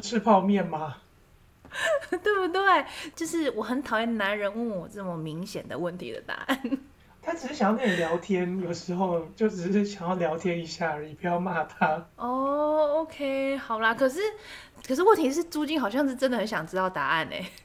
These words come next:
Speaker 1: 好吧，那，那就算了，我也不知道该说什么。
Speaker 2: <laughs> 对，所以我很佩服他女朋友，就是他老婆，就是能回答说：“哦，没有啊，我在里面上厕所大便啊。”我也说啊，这个是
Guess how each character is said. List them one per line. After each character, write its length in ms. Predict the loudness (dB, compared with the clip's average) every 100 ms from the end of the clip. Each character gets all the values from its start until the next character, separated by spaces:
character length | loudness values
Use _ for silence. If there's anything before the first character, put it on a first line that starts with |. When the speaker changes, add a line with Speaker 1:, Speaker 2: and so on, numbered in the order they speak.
| _ -12
Speaker 1:
好 200 | 0 2
吧， 300 | 4 4 6 6
那， 260 | 4 2 0
那 180 | 0
就 140 | 2 0
算 280 | 2 2 2
了， 80 | 8
我 80 | 8
也 80 |
不 40 | 8
知 80 | 6
道 60 |
该 160 | 6 2
说 320 | 2 -2 -2
什 240 | -2 -6
么。 380 | -4 0 0 0 -12 -20 -20 -20 _ -20
Speaker 2:
<laughs> 840 | -20 -14 -8 -6 -6 -8 -10 -10
对， 160 | -4 -2
所 160 | 4
以 80 | 6
我 140 | 6
很 260 | 4 2 -2
佩 320 | -4 -2 -2
服 260 | -4 -8 -8
他 200 | -6 -6
女 120 | -6
朋 280 | -8 -8 -6
友， 120 | -8
就 120 | -8 -10
是 140 | -12
他 220 | -2 0
老 180 | 2 2
婆， 300 | 0 -6 -8
就 100 | -8
是 120 | -10
能 200 | -8 -6
回 100 | -6
答 120 | -8
说 120 | -10 -12 -12 -2
：“哦， 40 | 2 2
没 60 | 2
有 360 | 2 2 0
啊， 480 | -2 -4 -6 -6 -4
我 80 | -4
在 120 | -4
里 160 | -6 -6
面 160 | -8 -10
上 240 | -6 -6
厕 160 | -4 -8
所 160 | -4 -4
大 220 | -2 -4
便 280 | -6 -8 -8
啊。” 460 | -8 -6 -8 -10 -12 -8
我 100 | 0
也 160 | 2 2
说 220 | 4 6
啊， 160 | 6 6
这 100 | 4
个 140 | 2
是 240 | 2 -2